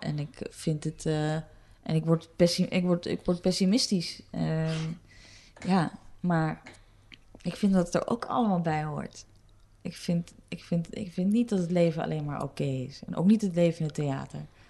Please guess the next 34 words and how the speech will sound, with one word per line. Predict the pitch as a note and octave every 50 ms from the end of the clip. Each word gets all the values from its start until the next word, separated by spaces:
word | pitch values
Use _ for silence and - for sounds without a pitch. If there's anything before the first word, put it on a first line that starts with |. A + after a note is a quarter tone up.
| - - - - - -
En | - E3
dat | E3 E3
het | D#3+ D#3 - -
een | E3+ E3
rauwe | D#3+ F3 E3+ D#3+ D#3+ D#3
bedoeling | D3+ D#3 D#3 D#3 D3 D3 C#3+ C#3 C3+ C3+
is. | C3+ - - - - - - - _ _ _ _ _ _
Ja, | - F3+ E3+ C#3+ - - - - - -
dat, | - F#3 E3+ - -
dat, | - F3 E3 E3+ - - - - -
en | F3 E3
ik | D#3+ -
geloof | - E3 D#3 D#3
ook | F3+ F3 -
echt | - - G#3+ -
dat | A#3+
ik | G#3 G#3
nog | G#3 D#3+
heel | F3+ G3 G3 F3
veel | D#3 F3+
moet | F3+ F3 E3
leren | D#3+ D#3+ D#3+ D#3+ D3+ D3 C#3+ A#2+
en | - D3+
heel | D#3 E3 D#3+
graag | - - D#3 D3+ D3 C#3+
wil | C#3+ C#3+
leren. | C#3 C#3+ C#3+ C#3+ C#3+ D3 D3+ D#3 - - - - - - - - - - - - - - - -
Ja, | - - F3 E3+ - - -
dus | F3 D#3+
daarom | E3 F#3+ G#3 G#3+ A3 G#3+
denk | - A3 G#3+
ik | G#3+ G3+ -
dat | G3 F#3+ F#3+
ik, | - F#3+